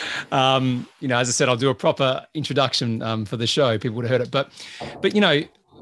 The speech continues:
what was it about, you know, you back then that thought, "I'm gonna take on something like that"? 'Cause, you know, I also wanna know, is it easier to do it a second time? But we'll get to that. I wanna go through the whole story, really, of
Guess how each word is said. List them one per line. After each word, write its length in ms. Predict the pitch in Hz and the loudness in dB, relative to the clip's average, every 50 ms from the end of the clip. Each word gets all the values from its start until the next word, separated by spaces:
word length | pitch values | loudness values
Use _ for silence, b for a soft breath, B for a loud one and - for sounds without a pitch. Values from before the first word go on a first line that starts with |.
| - - - - - | -18 -18 -16 -16 -14
what 240 | - 175 196 220 233 | -4 0 0 0 2
was 140 | 269 240 202 | 0 0 2
it 80 | 208 202 | 2 2
about, 500 | 151 156 160 156 147 143 143 147 - _ | 2 4 4 6 6 6 4 2 0 _
you 120 | - 151 139 | -10 -6 -4
know, 100 | 131 127 | -4 -2
you 360 | 127 127 120 139 156 160 143 | -2 -2 -2 0 0 0 2
back 260 | 113 147 131 120 101 113 | 2 2 2 2 0 0
then 320 | 123 135 135 131 120 117 | 0 2 2 2 0 -2
that 120 | 113 131 123 | -4 -6 -6
thought, 180 | - 135 127 | -4 -2 0
"I'm 140 | 123 123 127 | 0 0 0
gonna 160 | 123 123 123 | 0 0 -2
take 360 | - - - 131 127 123 - 135 | -2 -2 -2 -2 -2 -2 -2 -4
on 120 | 127 120 | -4 -4
something 380 | - - 131 120 95 117 110 110 | -2 -2 -4 -4 -4 -6 -4 -2
like 260 | 117 117 120 - - | -2 -2 -2 -2 -4
that"? 220 | - 98 - - - | -6 -8 -8 -4 -2
'Cause, 240 | 147 135 - - B B B B B - | -2 0 0 -2 B B B B B -2
you 60 | 147 | 0
know, 60 | 139 | 2
I 60 | 147 | 4
also 260 | 170 180 - - 151 | 4 4 4 4 2
wanna 160 | 135 139 131 127 | 2 2 2 2
know, 180 | 131 127 127 | 2 2 2
is 300 | 123 123 135 135 135 123 | 2 0 -2 -4 -6 -4
it 80 | 131 131 | -2 -2
easier 280 | 139 135 107 123 127 | -2 -2 -2 -2 -4
to 120 | - - 120 | -6 -6 -4
do 120 | 120 123 120 | -4 -4 -2
it 40 | |
a 40 | 117 | -2
second 300 | - 131 117 - 113 110 | -2 -2 -2 -4 -4 -6
time? 300 | - - 139 120 110 104 | -2 -2 0 0 0 -2
But 80 | 107 120 | -4 -4
we'll 120 | 120 117 110 | -6 -4 -2
get 180 | 147 - - | -2 -2 -2
to 100 | - 123 | -4 -6
that. 180 | 110 98 104 120 | -6 -6 -4 -2
I 60 | 123 | 0
wanna 200 | 135 165 202 196 | 0 0 0 2
go 160 | 185 196 185 | 2 2 0
through 180 | - - 160 147 | 0 0 -2 -2
the 80 | 135 | -2
whole 240 | 120 - 147 135 123 | 0 0 -2 -2 0
story, 420 | - - - - 147 147 156 143 123 | -2 -4 -2 0 0 2 2 2 0
really, 280 | 113 120 117 117 113 | 0 -2 0 0 2
of 200 | 113 110 107 - | 2 0 0 -4